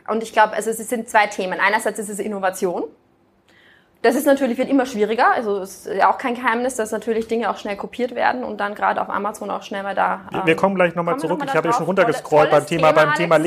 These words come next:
Speaker 2: Lichthaarentfernung. Komme ich gleich noch mal drauf.
Speaker 1: <laughs> Tolles
Speaker 2: Äh,
Speaker 1: Thema, absolut.
Speaker 2: Ja.
Speaker 1: Naja, und, und, und, und das ist schon die Marke. Also das, wir sind schon davon überzeugt. Und ich meine, wenn man einmal weiterspinnt, denkt mal an Voice und was alles kommen wird. Ich meine, natürlich wird die Marke, also wenn wir es nicht schaffen, unsere Marke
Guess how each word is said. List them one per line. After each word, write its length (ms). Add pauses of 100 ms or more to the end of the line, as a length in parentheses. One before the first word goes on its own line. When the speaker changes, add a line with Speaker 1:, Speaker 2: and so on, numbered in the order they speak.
(120)
Speaker 2:
Lichthaarentfernung. 680
Komme 180
ich 80
gleich 180
noch 140
mal 100
drauf. 360
Speaker 1:
<laughs> 20
Tolles 340
Speaker 2:
Äh, 20
Speaker 1:
Thema, 360
absolut. 460 (280)
Speaker 2:
Ja. 160
Speaker 1:
Naja, 320
und, 120
und, 160
und, 200
und 160
das 140
ist 200
schon 140
die 60
Marke. 280
Also 160
das, 160 (200)
wir 120
sind 220
schon 180
davon 240
überzeugt. 360
Und 100
ich 80
meine, 160
wenn 80
man 100
einmal 200
weiterspinnt, 640
denkt 200
mal 60
an 100
Voice 360
und 80
was 100
alles 240
kommen 280
wird. 140
Ich 80
meine, 140
natürlich 460
wird 160
die 40
Marke, 440 (100)
also 160
wenn 140
wir 60
es 60
nicht 160
schaffen, 280
unsere 180
Marke 360